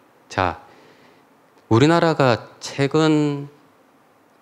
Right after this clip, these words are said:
이십팔 년, 거의 삼십 년 동안 삼 개월 연속으로 중국의 무역 적자가 나는 게 처음입니다. 우리나라는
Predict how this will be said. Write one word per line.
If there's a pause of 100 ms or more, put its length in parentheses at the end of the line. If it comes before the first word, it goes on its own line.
이십팔
년,
거의
삼십
년
동안 (380)
삼
개월
연속으로 (840)
중국의
무역
적자가
나는
게
처음입니다. (3000)
우리나라는